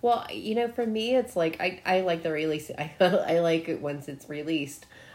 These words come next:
Um, but, but for me, it's like just really acknowledging that there's entanglements,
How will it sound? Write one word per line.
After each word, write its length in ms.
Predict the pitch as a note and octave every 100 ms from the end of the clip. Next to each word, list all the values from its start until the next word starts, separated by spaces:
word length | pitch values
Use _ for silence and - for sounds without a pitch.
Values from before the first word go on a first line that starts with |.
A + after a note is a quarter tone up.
| - E3
Um, 320 | E3 D3+ D3+ -
but, 420 | F3+ F3 E3 - -
but 340 | F3 F3+ F3
for 120 | G3 F#3
me, 240 | G3+ G#3+
it's 240 | E3+ -
like 360 | E3 D#3+ D#3 D#3+
just 360 | F3+ F3 - F3
really 300 | F3 F#3 E3+
acknowledging 720 | D#3+ D#3+ D#3 E3+ E3+ D#3+ D3+
that 240 | D#3 D3+
there's 180 | D#3 D#3
entanglements, 840 | D3+ C#3+ D3+ D#3 D3+ D3 - -